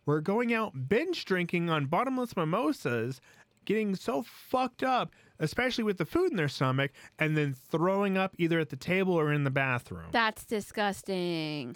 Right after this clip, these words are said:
Speaker 1: And then fucking up the whole meal for everybody else. So
Speaker 2: For the
Speaker 1: n-
Speaker 2: entire fucking restaurant.
Speaker 1: Yeah. And so now what they've decided to do, a bunch of these restaurants that offer this,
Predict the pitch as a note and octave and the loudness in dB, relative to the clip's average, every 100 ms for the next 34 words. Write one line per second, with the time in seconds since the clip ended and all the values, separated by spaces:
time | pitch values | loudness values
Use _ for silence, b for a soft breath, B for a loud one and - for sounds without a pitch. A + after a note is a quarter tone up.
0 | - C#3+ E3 D3 B2+ - G3 G3+ G#3 F#3+ | -2 2 2 2 -2 -2 -2 -2 0 0
1 | F3+ F3 _ - E3+ D3 C#3 - F#3+ G3 | 2 0 _ -12 -2 -2 -2 -4 -2 0
2 | G3+ G3+ F#3 F3+ F3 - D3 D3 D3+ D3+ | 0 0 0 0 0 0 0 2 0 0
3 | D3+ D3 B2 - b b - - E3+ D3 | 2 2 0 -4 b b -12 -2 0 2
4 | C#3 - _ - F4+ F#4+ F#4+ E4+ F#4 F#4 | 0 -2 _ -10 -2 0 0 0 0 0
5 | F4+ E4+ D#4+ B3 B3+ - - F4 G#3+ F4 | -2 -2 -2 2 0 0 0 2 4 2
6 | - - - - - G#3+ B3+ G#2+ _ _ | -2 -8 -8 -14 -2 0 0 -4 _ _
7 | _ _ b b b b b - E3+ E3 | _ _ b b b b b -2 0 0
8 | D3+ G3 E3+ D#3 C3 b b - C3+ F#3+ | 0 0 2 2 -2 b b -4 0 2
9 | D4+ F#4 D4+ G#3 F3 D#3+ C#3+ C#3+ C3+ F3 | 2 2 2 2 2 2 0 0 0 2
10 | D3+ C#3+ C3 A#2+ A#2+ G#2+ G#2 A#2 C#3+ C#3 | 2 0 -2 0 2 2 0 -2 -4 -4
11 | B2+ - G#3+ G#3 F#3+ F#3 E3 D3 F3+ A3 | -4 -2 0 0 0 2 2 2 0 0
12 | - C3+ B2+ C3 C3 E3+ - C3+ G#2+ A2 | 0 0 0 0 0 0 0 -2 -2 -6